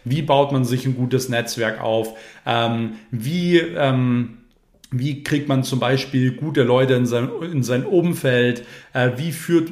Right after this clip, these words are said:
wie führe ich meine Beziehung erfolgreich? Ja, dass meine Beziehung funktioniert, obwohl ich so viele Unternehmen gleichzeitig führe und so weiter und so fort.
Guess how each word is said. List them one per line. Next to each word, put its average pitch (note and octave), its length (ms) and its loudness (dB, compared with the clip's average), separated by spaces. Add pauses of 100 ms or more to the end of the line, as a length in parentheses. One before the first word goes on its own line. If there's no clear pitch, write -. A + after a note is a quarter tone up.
(120)
wie C#3 140 -4
führe D#3+ 320 2
ich E3+ 240 -2
meine C3 500 2
Beziehung D#3+ 640 -2
erfolgreich? C3 840 2
Ja, A#2+ 200 2
dass A2+ 200 -4
meine A#2+ 160 -2
Beziehung C#3 480 -2
funktioniert, C3 800 0 (260)
obwohl B2+ 340 2
ich D3+ 140 0
so C#3 200 -2
viele C3+ 300 -2
Unternehmen C3 680 2
gleichzeitig C3 680 0
führe C3 600 0 (280)
und D#3 140 2
so C#3 140 0
weiter C3 240 4
und B2 100 2
so A2+ 120 -2
fort. C3+ 420 2